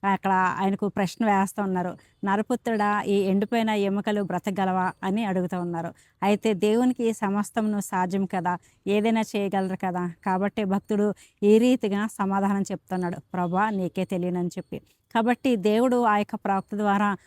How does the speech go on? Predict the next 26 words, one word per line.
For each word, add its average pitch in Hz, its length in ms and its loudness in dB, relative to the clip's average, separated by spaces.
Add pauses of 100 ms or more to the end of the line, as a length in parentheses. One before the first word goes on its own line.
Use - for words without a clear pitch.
(160)
అక్కడ 214 240 2
జరిగించిన 214 720 0
కార్యము 196 640 0
మనం 185 340 0
చూసుకునేటప్పుడు 185 680 -4 (360)
తొమ్మిదవ 220 320 2
వచనం 220 300 -2
రాగానే 196 680 0
ప్రవక్తకి 190 640 -2
దేవుడు 190 280 0
ఈ 190 60 0
రీతిగా 185 320 -2
తెలియచేస్తున్నాడు. 180 880 -2 (340)
నలుదిక్కల 226 500 2
నుండి 214 340 2
జీవాత్మ 208 680 0
వచ్చి 196 400 -2 (260)
ఇక్కడ 202 420 2 (100)
ఎండిపోయిన 214 420 2
ఎముకలన్నిటికీ 208 1080 0
కూడాను 214 460 2 (320)
ఫిల్ 220 240 4
అయ్యేలాగా 202 640 2
ప్రవచించమని 196 800 -2 (100)
చెప్తా 180 280 -6
ఉన్నారు. 180 260 -4